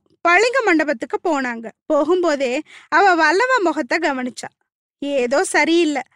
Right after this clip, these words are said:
இளவரசரும் நந்தினியும் அவனுக்கு ஏதோ தொல்லை கொடுக்கறாங்கன்னு அவ உள் மனசு சொன்னுச்சு. யாரு வேணா உங்களுக்கு எதிர்க்கட்சியில இருக்கட்டும், ஆனா நான் உங்க கட்சி தான், கவலைப்பட வேணான்னு கண்ணாலேயே கன்வே பண்ண ட்ரை பண்ணா மணிமேகலை.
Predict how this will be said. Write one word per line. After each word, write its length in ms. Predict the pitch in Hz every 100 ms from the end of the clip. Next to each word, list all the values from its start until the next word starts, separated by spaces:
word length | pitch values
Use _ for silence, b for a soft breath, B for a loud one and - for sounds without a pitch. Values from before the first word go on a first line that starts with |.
| b b b
இளவரசரும் 720 | 339 440 571 571 427 415 427
நந்தினியும் 520 | 415 349 440 381 339 339
அவனுக்கு 400 | 330 320 320 320
ஏதோ 300 | 311 349 466
தொல்லை 300 | - 320 415 480
கொடுக்கறாங்கன்னு 760 | 381 320 294 285 269 262 269 285 _ -
அவ 240 | 302 311
உள் 280 | 294 359 466
மனசு 480 | 440 262 - 349 294
சொன்னுச்சு. 300 | 254 240 - _ _ _ _ _ _
யாரு 480 | 262 294 294 339 381
வேணா 300 | 320 277 311
உங்களுக்கு 600 | 440 349 311 311 - 294
எதிர்க்கட்சியில 600 | 277 370 403 - 277 269
இருக்கட்டும், 640 | 359 320 311 311 220 202 _ _ _ _
ஆனா 460 | 269 277 320 330 302 - _ -
நான் 400 | 269 302 480 392
உங்க 280 | 294 294
கட்சி 360 | 339 262 - 320
தான், 180 | 339 339
கவலைப்பட 560 | 262 277 415 440 311
வேணான்னு 600 | 277 277 269 262 254 254 247 -
கண்ணாலேயே 560 | 349 349 494 494 359 403 -
கன்வே 280 | 320 339 440 -
பண்ண 220 | 285 330 311
ட்ரை 140 | 277 262
பண்ணா 240 | 262 320
மணிமேகலை. 640 | 392 277 311 302 262 226